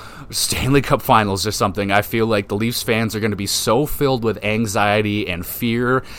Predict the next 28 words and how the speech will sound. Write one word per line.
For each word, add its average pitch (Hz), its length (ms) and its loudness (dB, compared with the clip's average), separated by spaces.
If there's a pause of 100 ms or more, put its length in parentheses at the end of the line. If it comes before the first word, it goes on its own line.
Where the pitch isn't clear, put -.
(140)
and, 101 340 0
and, 90 400 -6
and 98 220 -6
just - 220 -4
pent-up 131 540 2 (340)
emotions 117 800 2
that 95 180 -2
they, 101 160 2
they're 110 260 -2
just - 260 -6
gonna 196 200 2
probably 120 340 4
sit - 240 -2
there 113 120 4
and 104 100 0
be 90 80 -8
silent, 95 560 0 (400)
and 104 260 0
that 104 120 4
would 113 140 -2
be 104 200 -2
the 98 120 -2
most 95 500 -2 (840)
kind 127 240 4
of, 107 240 -2 (340)
I 107 60 4
don't 117 80 6
know, 95 260 0